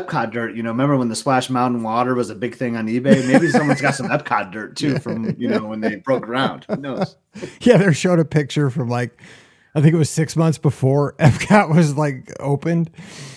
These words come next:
Speaker 2: And somebody said, "That looks like Epcot today." <laughs> I was like, "Oh, that, that's cold."
Speaker 1: <laughs> That's wrong.
Speaker 2: That
Speaker 1: That's
Speaker 2: is wrong. That is so wrong. Oh, another thing, uh, Don is, uh, mentioning, Star Cruiser went on its last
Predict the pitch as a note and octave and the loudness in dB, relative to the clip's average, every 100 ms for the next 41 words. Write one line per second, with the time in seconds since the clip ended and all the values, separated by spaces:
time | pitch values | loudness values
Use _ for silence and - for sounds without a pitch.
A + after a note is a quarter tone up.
0 | - - - D#3 D3+ - D#3 D3 C#3 D3 | -20 -8 0 2 2 0 2 2 2 0
1 | D3+ F3+ F3 D#3+ D3+ D3 - C#3 - _ | 0 -2 -2 -2 -2 -6 -4 -4 -4 _
2 | - D3 - - - B3 - D#4 - C#4+ | -8 -6 -8 -12 0 2 4 2 4 2
3 | C#4+ D4+ D3 D4+ - - C#4 F#3+ A3 - | 2 2 2 2 0 0 -2 -2 -4 -4
4 | D#3 - - - D3+ G#4+ D3+ - E4+ C3+ | -4 -2 -2 -4 -2 -4 -4 -4 -2 -2
5 | A2+ - A#3 A3+ D3 A#2+ A#2 B2+ C3 B2+ | -6 -4 -2 -2 -4 -2 2 2 2 2
6 | E3 E3 E3 E3 D3+ D3+ C3+ A2+ G#2+ A2 | 4 2 2 0 0 0 0 -2 -4 -4
7 | B2 B2+ C3 - C#3 C3 B2 F#2 F2 B2+ | -4 -2 -2 0 0 0 0 -4 -8 -14
8 | - - B3 A#3+ B3 D#4+ G#3+ F#3+ D3+ D#3+ | -8 0 2 4 2 2 0 0 -2 -2
9 | C3 C#3 C3 D3 D3 C#3+ C3 A2+ B2+ A#2+ | 0 0 -2 -4 -4 -4 -4 -2 -2 -4
10 | B2 C3 B2+ C#3 C#3+ - - G3 A#3 - | -4 -6 -6 -6 -6 -4 -2 -2 0 0
11 | D3 A2 A2 G2 G2+ B2 B2+ B2+ - F#2+ | 2 2 -2 -4 -4 -2 -2 -2 -6 -6
12 | F2+ G#2 A2+ G#2+ - - | -2 0 0 -2 -10 -18